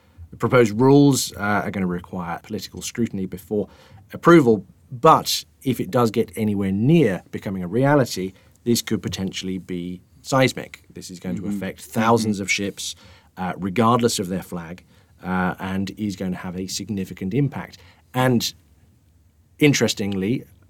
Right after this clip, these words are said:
Speaker 1: they are using a baseline in their measurements, uh, that is different from the conversation we are having within the International Maritime Organization. Now, that may sound like a minor detail, but that is a really significant development, isn't it?
Speaker 2: Yeah, well, you're right. I mean,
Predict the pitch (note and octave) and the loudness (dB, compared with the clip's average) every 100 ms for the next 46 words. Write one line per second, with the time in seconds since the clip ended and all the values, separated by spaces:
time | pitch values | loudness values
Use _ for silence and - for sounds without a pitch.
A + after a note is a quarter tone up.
0 | _ A2 A2 A2 G#2 G2+ A2 A2+ G#2+ G2+ | _ -4 2 4 4 2 2 2 2 -4
1 | F2+ C3 E3+ - A2 D2+ C#2+ B2+ G#2+ G2 | 2 4 4 0 -4 -4 -6 -8 -6 -4
2 | F#2 G#2+ C3+ C#3 F2+ C#2 - - - _ | -2 2 4 4 -2 -6 -8 -10 -10 _
3 | _ - A2 A2 - A#2 A2+ A2+ F#2+ - | _ -4 -2 0 0 2 4 4 2 -2
4 | A#2+ - A2 - - A2+ G#2 A2 A2 G#2+ | -2 -2 -10 -10 -8 -4 -2 -4 -6 -8
5 | G2 F#2 F#2 F#2+ G2 F#2 F2+ F2 F2+ F2 | -8 -8 -8 -8 -10 -10 -10 -10 -10 -10
6 | E2+ F2 E2+ F2 F2 F2+ D#2 F#2 B2 C3+ | -10 -10 -10 -12 -12 -14 -16 -4 2 2
7 | A2 D#2 C#2+ B1+ - - - - F2 G2 | 0 -8 -10 -14 -18 -18 -18 -16 -10 -4
8 | A#2+ C3 C3+ B2 A#2+ G2+ G2 - _ _ | -4 0 0 2 -2 -4 -8 -16 _ _
9 | G#2 A2+ A2 A#2+ A#2+ G#2+ G#2+ G2+ - G#2 | -6 -2 2 4 4 2 0 -2 -8 -8
10 | F#2 - A2 F#2+ A2+ F#2+ F2+ - _ _ | -8 -4 -4 -2 -2 -2 -4 -10 _ _
11 | _ _ G#2+ G#2+ G2 A#2+ A#2+ A2+ A2 G#2 | _ _ -4 -2 2 4 4 2 -2 -4
12 | F#2 - E2+ F2 E2+ D2 - - F2+ - | -8 -10 -12 -10 -10 -12 -16 -18 -18 -18
13 | - _ _ _ _ D3 D3+ C#3 A#2+ A#2 | -20 _ _ _ _ -2 2 4 4 6
14 | A#2 C3 - G#2 G2+ F#2 E2 | 6 4 2 2 2 0 -6